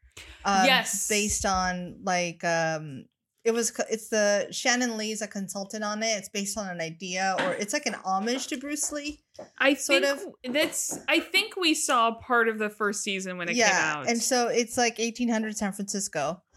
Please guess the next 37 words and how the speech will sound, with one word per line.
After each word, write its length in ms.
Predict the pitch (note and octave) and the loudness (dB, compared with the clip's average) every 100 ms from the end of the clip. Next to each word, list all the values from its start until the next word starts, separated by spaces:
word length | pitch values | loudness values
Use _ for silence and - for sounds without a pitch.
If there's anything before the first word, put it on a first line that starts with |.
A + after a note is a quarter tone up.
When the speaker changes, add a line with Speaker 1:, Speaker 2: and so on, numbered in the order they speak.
| - - _ | -20 -20 _
Speaker 1:
Um, 380 | G3+ G3 F3+ F3+ - | 2 4 2 0 -2
but 160 | A3+ A3 | 0 4
it 300 | A3 G3+ - _ - | 4 2 -4 _ -4
Speaker 2:
Okay, 220 | A3+ A3 | 0 2
no, 300 | A3+ G#3+ F#3 G3 | 4 4 4 4
no, 200 | G3+ F#3 | 2 2
we 140 | G3 | 0
did 180 | G3 F#3+ | 0 0
not, 300 | F3 D#3+ - | 0 0 -4
because 280 | - G3+ F#3 | -2 0 4
the 80 | |
Speaker 1:
Okay. 80 | F#4 | 4
Speaker 2:
show 180 | B3+ C4 | 6 6
I'm 120 | C4+ | 6
thinking 320 | C#4+ C4 C4+ B3 | 4 4 4 6
of 180 | A#3+ | 6
is 120 | G#3+ G#3 | 2 4
definitely 500 | A#3 A#3 A#3+ A3+ A#3 | 4 6 2 2 2
not 460 | G#3+ G#3+ A3 - | 2 4 4 2
set 240 | - G#3+ G3+ | 2 2 4
in 60 | |
the 100 | G#3 | 2
eighteen 300 | G3 G#3 G#3 | 0 0 0
hundreds. 420 | A#3 F#3+ F3 F3 B3 | 0 0 -4 -2 0
Speaker 1:
No, 220 | A#3+ A3 | 2 2
there's 260 | C4 D#4+ | 0 0
a 100 | G4+ | -2
lot 240 | G4 C#4 C#4+ | 0 0 0
of 140 | C4+ | -4
things 300 | A3+ G#3+ A#3 | -4 -4 -4
called 380 | - F3 F3+ G3 | -4 -4 -2 -2
Warrior. 360 | G#3+ C4 C#4+ E4 G#4 A4 _ _ _ _ _ _ _ _ _ - | -2 -2 -2 -4 -6 -10 _ _ _ _ _ _ _ _ _ 0
Um, 340 | A3+ A3 C4 | 2 4 2
so 180 | - A#3+ | 2 4
ma- 120 | A#3+ D4+ - - | 4 2 -4 -4
<laughs> 640 | F#4+ - G4+ - E4 - A3 | -4 0 -2 0 -4 -4 2
Speaker 2:
Yeah. 300 | A3 F3+ | 4 4